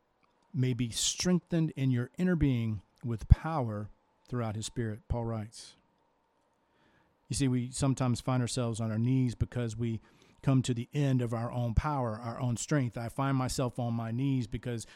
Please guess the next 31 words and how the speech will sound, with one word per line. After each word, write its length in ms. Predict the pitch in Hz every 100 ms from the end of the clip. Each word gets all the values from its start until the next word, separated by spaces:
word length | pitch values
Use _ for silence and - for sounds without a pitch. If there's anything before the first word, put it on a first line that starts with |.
| - -
I 180 | 139
am 240 | 147 131 127
at 160 | 123
the 160 | - 131
end 240 | 147 143 156
of 140 | 131 117
myself, 840 | 117 113 - 170 123 101 - - - - - -
and 100 | 127
I 120 | 127
confess 720 | - 127 - 156 151 135 - - - -
that 200 | 127 -
I 100 | 139
need 440 | 131 127 123 123 113 -
something 600 | - - 127 117 123 117 - _
more, 480 | 127 123 113 113 - _ _ _ _ _ _ _ _ _ _ _ _
something 300 | - 131 135
much 200 | 139 -
more. 300 | 131 107 98 - _ - _ _ _ _ _ _ _ _ _ _ _ _ _ _ _ _ _ _ _ _ _ _ _ _ _ - - 139
A 20 |
little 120 | 127
modern 320 | 117 123 117
day 160 | 113 110
parable. 480 | - 117 110 104 101 _ _ _ -
So 200 | - 139
a 40 |
young 200 | 127 143
pastor 420 | - 139 135 - 131
serves 320 | 143 135 120
a 40 |
rural 240 | 120 139 131
community, 520 | 127 123 127 127